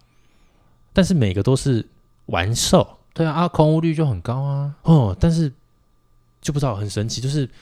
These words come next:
Speaker 2: 不是，
Speaker 1: 好像这个
Speaker 2: 台湾的房价真的是不，不合理啦。
Speaker 1: 哦。
Speaker 2: 食衣住行里面住是最没有正义的
Speaker 1: 对。
Speaker 2: 这样子。
Speaker 1: 诶，可是你看哦，这个东西也跟我们现在在讲的主题有关系。
Speaker 2: 嗯。
Speaker 1: 我们就，大家就说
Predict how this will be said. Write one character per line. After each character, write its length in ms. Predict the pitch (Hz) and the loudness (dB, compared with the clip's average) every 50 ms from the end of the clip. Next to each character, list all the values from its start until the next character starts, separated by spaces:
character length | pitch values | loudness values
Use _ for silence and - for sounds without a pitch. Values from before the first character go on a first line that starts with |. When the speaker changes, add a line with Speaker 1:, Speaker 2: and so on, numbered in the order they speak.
| - - _ | -20 -20 _
Speaker 2:
不 80 | - 123 | -6 -2
是， 100 | - 175 | 0 2
Speaker 1:
好 60 | 156 | 4
像 20 | |
这 60 | - 214 | 6 6
个 60 | 135 | 8
Speaker 2:
台 60 | 151 | 8
湾 100 | 185 196 | 6 6
的 80 | 180 165 | 6 6
房 220 | - 143 131 135 | 6 6 4 6
价 160 | 135 170 156 | 6 6 6
真 160 | 143 - 151 143 | 6 6 6 4
的 80 | 131 | 4
是 100 | 110 139 | 4 2
不， 220 | 127 - 151 139 147 | -2 0 0 0 0
不 180 | - - 143 | 2 2 2
合 220 | 101 101 92 98 104 | 4 4 2 0 0
理 200 | 98 87 76 73 | -2 -6 -10 -10
啦。 120 | 73 62 - | -12 -6 -2
Speaker 1:
哦。 280 | 131 113 101 90 85 80 90 - | 0 0 0 0 -4 -6 -10 -12
Speaker 2:
食 320 | - - - 131 131 143 160 | -10 -6 -2 0 2 2 2
衣 160 | 170 175 165 | 2 2 2
住 200 | - 175 156 131 | 4 6 6 6
行 220 | 113 - 110 101 | 4 2 0 0
里 80 | 98 98 | 0 0
面 160 | 107 120 123 | 0 0 0
住 260 | - - 139 127 110 | 0 0 0 0 2
是 160 | 101 107 110 | 2 2 0
最 240 | 104 - 123 110 98 | 0 0 0 0 0
没 120 | 90 98 98 | 0 -2 -4
有 100 | 90 82 | -4 -6
正 260 | - - 98 85 82 | -6 -6 -6 -6 -6
义 140 | 85 82 80 | -8 -12 -12
的 120 | - 73 | -12 -12
Speaker 1:
对。 100 | 73 78 | -10 -10
Speaker 2:
这 60 | 80 | -10
样 100 | 160 160 | -10 -12
子。 140 | 156 - - - - - | -12 -14 -16 -18 -10 0
Speaker 1:
诶， 100 | - 190 | 0 0
可 160 | 190 - 180 | 4 6 6
是 60 | 196 170 | 6 6
你 60 | 151 127 | 4 2
看 120 | 151 156 | 2 2
哦， 80 | 127 127 | 2 2
这 120 | - 170 | 2 2
个 20 | |
东 160 | 143 147 147 139 | 2 2 0 0
西 140 | - 147 | -2 -4
也 60 | 113 95 | -4 -2
跟 180 | - 117 117 110 | 0 0 0 0
我 80 | 98 | -2
们 240 | 90 90 87 90 98 - - - | -4 -4 -6 -8 -10 -12 -12 -8
现 160 | - - 123 | -4 -2 0
在 40 | 120 | 0
在 120 | 120 117 | 0 0
讲 180 | - - 85 82 | 0 -2 -4 -4
的 60 | 85 | -6
主 160 | - - 85 | -10 -12 -14
题 160 | - - 87 | -12 -10 -10
有 120 | 82 80 80 | -10 -8 -6
关 240 | 82 85 87 87 85 | -6 -6 -6 -6 -8
系。 240 | - - - - - _ _ _ | -10 -14 -16 -18 -20 _ _ _
Speaker 2:
嗯。 80 | - 87 | -10 -8
Speaker 1:
我 40 | - | -6
们 80 | 135 | -6
就， 100 | 160 - | -6 -6
大 120 | - 180 156 | -6 -4 -4
家 100 | 156 156 | -2 -2
就 80 | 160 | -2
说 220 | 151 - - 143 | -2 0 0 -2